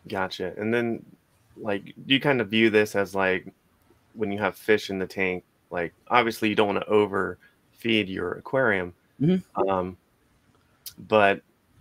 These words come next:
Speaker 1: are you focused, like, you have your water change schedule down for this? Um, do you have, like, really good filtrations to make, to make sure that as you're feeding the tank every day, um,
Speaker 2: Yeah,
Speaker 1: you're not
Speaker 2: um,
Speaker 1: polluting the water and stuff like that?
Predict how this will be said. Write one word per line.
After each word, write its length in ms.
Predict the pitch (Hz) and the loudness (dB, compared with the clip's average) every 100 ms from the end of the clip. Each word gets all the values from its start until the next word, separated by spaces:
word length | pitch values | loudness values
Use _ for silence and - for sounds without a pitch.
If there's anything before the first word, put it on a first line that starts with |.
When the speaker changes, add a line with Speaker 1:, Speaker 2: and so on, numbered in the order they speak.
| _ - | _ -10
Speaker 1:
are 160 | 110 | -6
you 400 | 101 113 117 110 | -4 -2 0 -2
focused, 560 | 107 - 110 104 110 - | -2 2 2 2 -8 -6
like, 200 | 98 95 - | -6 -6 -8
you 160 | 110 110 | -4 -2
have 140 | 117 | 0
your 100 | 101 | -2
water 320 | 90 98 104 104 | 2 4 4 2
change 400 | 117 104 101 - | 0 -2 -2 -8
schedule 400 | - 104 101 98 | -2 -2 -2 -2
down 360 | 95 95 98 | 0 0 0
for 180 | - 104 | -2 -2
this? 400 | 101 101 - - | 0 -2 -4 -8
Um, 280 | 78 90 87 | -4 -4 -4
do 80 | 95 | -6
you 120 | 98 | -2
have, 160 | 95 | -2
like, 160 | 90 90 | -2 -6
really 260 | 95 104 104 | -2 -2 0
good 220 | 101 - | -4 -4
filtrations 920 | 95 90 110 107 - 101 98 92 - | -6 -4 0 0 0 -6 -6 -10 -14
to 140 | - 95 | -8 -6
make, 300 | 92 90 - | -4 -6 -10
to 140 | 101 | -4
make 180 | 98 98 | -4 -4
sure 300 | - 101 98 | -2 0 2
that 240 | 92 90 | 0 2
as 240 | 92 95 90 | 0 0 -4
you're 100 | 92 | -10
feeding 420 | - 117 104 95 | -6 -4 -2 -4
the 100 | 90 | -6
tank 280 | 101 95 95 | -4 -4 -4
every 220 | 92 90 | -8 -6
day, 320 | 95 87 82 _ _ - _ _ _ _ 95 | -4 -4 -8 _ _ -20 _ _ _ _ -8
um, 280 | 92 90 107 | -6 0 6
Speaker 2:
Yeah, 260 | 147 107 92 - | 8 8 2 -6
Speaker 1:
you're 140 | 101 101 | -4 0
not 200 | 127 131 | 2 2
Speaker 2:
um, 40 | |
Speaker 1:
polluting 360 | 127 110 98 95 | 2 0 -2 -4
the 60 | |
water 400 | 92 95 95 90 | 0 0 0 -4
and 120 | 85 | -8
stuff 180 | - 95 | -12 -12
like 140 | 82 - | -14 -14
that? 200 | 85 | -14